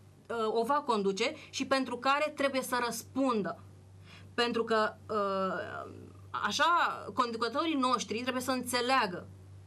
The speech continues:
conducătorii noștri, că sunt, uh, președinți de Consiliul Județean, că sunt președinți de țară, primari, uh, nu știu, directori de direcții, trebuie să înțeleagă că în posturile în care sunt și în posturile în care sunt,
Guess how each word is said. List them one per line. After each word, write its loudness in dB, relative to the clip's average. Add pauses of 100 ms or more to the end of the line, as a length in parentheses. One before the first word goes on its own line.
(520)
conducătorii 2
noștri, 0
că -6
sunt, -2
uh, 2 (200)
președinți 2
de 2
Consiliul -2
Județean, -2
că -2
sunt -2
președinți -2
de -2
țară, 0 (280)
primari, 4 (320)
uh, 0 (140)
nu 0
știu, -6 (560)
directori 2
de 4
direcții, 0 (920)
trebuie 0
să 0
înțeleagă 2
că 0
în 0
posturile 2
în -2
care 0
sunt 0
și -4
în 0
posturile 0
în -4
care -4
sunt, -4